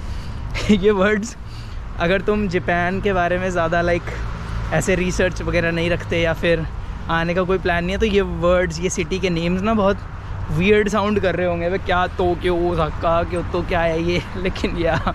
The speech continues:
आदत बन जाती है। अगर तुम्हारे plan बनते हैं और तुम research करने लग जाते हो ना, तो तुम्हें सब पता चल जाता है। अभी क्योंकि मैं आने की planning कर रहा था, तो मेरे को literally, Like,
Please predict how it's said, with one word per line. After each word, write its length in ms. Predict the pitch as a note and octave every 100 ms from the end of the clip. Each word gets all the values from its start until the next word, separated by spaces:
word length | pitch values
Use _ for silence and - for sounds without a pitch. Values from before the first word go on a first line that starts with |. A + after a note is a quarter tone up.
| -
आदत 240 | G3 A#3
बन 180 | G3+ F3
जाती 300 | D#3 C#3+ D#3
है। 140 | D3+ - - -
अगर 180 | F3 A3
तुम्हारे 260 | B3 B3 C4+
plan 300 | A3 G3+ A3+
बनते 220 | A3+ A3+
हैं 60 | A#3+
और 80 |
तुम 160 | A#3 A#3+
research 360 | G#3+ F#3+ A#3 -
करने 200 | A3 G#3+
लग 120 | G3+
जाते 240 | G3 F#3+
हो 60 | A#3
ना, 60 |
तो 60 | C4+
तुम्हें 160 | C4+ C#4+
सब 200 | A#3+ A3
पता 160 | A#3
चल 140 | A3+ F3+
जाता 260 | D#3+ E3
है। 100 | D#3+ - - F3+
अभी 160 | F#3+
क्योंकि 260 | A#3+ A#3 C4+
मैं 100 | C4+
आने 220 | A#3 A3
की 120 | A3
planning 340 | A#3 G3 G3 A#3+
कर 120 | A3
रहा 100 | G#3+
था, 100 | B3+
तो 100 | C#4
मेरे 160 | C4+ C4+
को 100 | D4
literally, 720 | A#3 A#3 - C4+ C#4 D#4+ E4 - - - -
Like, 200 | G3+ C4+